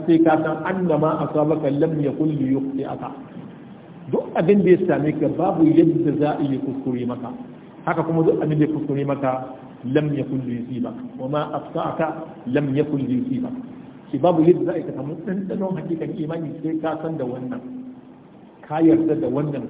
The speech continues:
ka yi itikadin wannan cewa tabbas duk abin da ya same ka, ba abin da zai kuskure maka, wato ba zai kuskure maka ba, sannan kuma abin da ya kuskure maka ba zai same ka ba. Sai ka yarda wannan saboda yardanka da cewa komai Allah ya mi, ya rubuta shi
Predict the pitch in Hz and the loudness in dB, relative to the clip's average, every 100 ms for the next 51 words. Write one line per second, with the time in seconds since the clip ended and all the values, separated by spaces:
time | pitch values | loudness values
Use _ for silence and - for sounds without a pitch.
0 | 139 139 139 - - - - - 160 214 | -6 -6 -6 -10 -14 -20 -16 -10 -8 -6
1 | 226 170 165 160 139 127 143 143 127 120 | 0 0 2 2 2 0 0 0 -2 -2
2 | 147 131 131 - 262 190 160 - - 160 | 0 0 -2 -2 -2 4 4 4 0 0
3 | 156 165 160 151 135 170 170 117 - - | 0 2 2 0 0 0 0 -2 -6 -12
4 | - 156 180 165 147 156 147 143 160 - | -6 -4 -2 2 2 4 2 0 0 2
5 | 151 160 165 151 - 156 165 151 147 160 | 4 4 2 -2 -4 -4 -2 -2 0 2
6 | 180 175 165 156 156 156 147 160 - - | 4 2 2 2 2 0 -2 -2 -6 -12
7 | - - - 147 151 165 156 160 151 151 | -16 -10 -6 -4 -2 -2 0 0 0 -2
8 | - 147 147 127 131 127 127 117 120 113 | -2 -2 0 -2 0 0 -2 -2 -2 -6
9 | - - - - - - - - - - | -8 -12 -16 -20 -20 -20 -20 -20 -20 -20
10 | - - - - - - - 160 180 156 | -20 -20 -20 -20 -20 -20 -2 4 4 6
11 | 160 165 151 156 151 143 156 156 196 170 | 4 4 2 0 2 2 4 4 2 0
12 | 135 156 - - 208 196 196 - 190 156 | -2 0 0 4 6 6 4 2 0 2
13 | 147 147 123 - - - 135 151 156 151 | 2 0 -4 -10 -16 -10 -2 2 2 2
14 | 123 147 - 151 | 0 -2 -2 -6